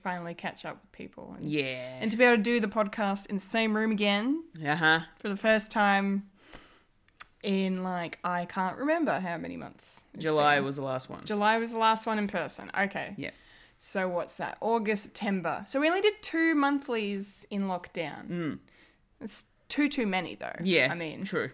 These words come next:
Speaker 1: to be honest.
Speaker 2: <laughs>
Speaker 1: Two too many. But yes, thanks for tuning in. Uh, yeah, let's, let's get to it. Fulia,
Speaker 2: Yeah.
Speaker 1: h-,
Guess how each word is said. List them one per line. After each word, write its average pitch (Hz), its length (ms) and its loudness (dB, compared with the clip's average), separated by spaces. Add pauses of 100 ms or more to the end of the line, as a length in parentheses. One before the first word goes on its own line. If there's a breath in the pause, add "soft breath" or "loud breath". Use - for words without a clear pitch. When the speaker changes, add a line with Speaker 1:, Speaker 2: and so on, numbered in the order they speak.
(120)
Speaker 1:
to 202 120 -6
be 185 160 -6
honest. - 680 2
Speaker 2:
<laughs> - 1600 -8
Speaker 1:
Two 339 220 10
too 320 160 10
many. 269 380 10
But 226 140 8
yes, 214 260 8
thanks 240 240 6
for 208 60 -2
tuning 220 680 4 (140)
in. 180 40 -8
Uh, 202 540 0 (100)
yeah, 196 360 -4 (240)
let's, 196 300 -6
let's 196 240 -6
get - 300 -6
to 190 200 -2
it. 202 260 -4
Fulia, 196 480 -2
Speaker 2:
Yeah. 415 220 -2
Speaker 1:
h-, - 60 4